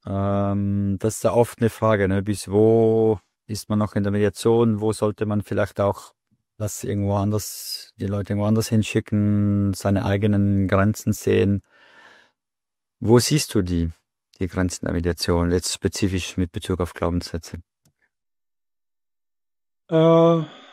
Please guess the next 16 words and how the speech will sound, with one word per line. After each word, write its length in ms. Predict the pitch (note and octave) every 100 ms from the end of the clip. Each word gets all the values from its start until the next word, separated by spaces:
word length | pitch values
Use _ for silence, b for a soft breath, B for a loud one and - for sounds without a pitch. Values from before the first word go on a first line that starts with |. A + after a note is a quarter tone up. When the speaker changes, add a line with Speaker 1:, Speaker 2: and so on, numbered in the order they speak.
| B B B B B B _
Speaker 2:
auch 0 |
das 360 | - D#3 F#3+ D3+
ist 40 |
ein 60 | D#3
schwimmender 460 | - E3 F#3+ F#3 D3+
Begriff, 540 | C#3+ - D#3 G#3 -
aber 280 | A3+ D3+ D#3
es 140 | C#3
gibt 200 | - D#3+
ja 80 | E3+
dann 200 | D3+ E3
auch 100 | C#3+
die 120 | -
Therapie. 640 | C3+ C#3 B2 B2 - F3+ B3+ _ _ _ _ _ b b b
Speaker 1:
Mhm. 320 | F#2 D#2+ - - - -
Speaker 2:
<laughs> 1200 | B3 - _ _ _ _ _ _ _ _ - E3+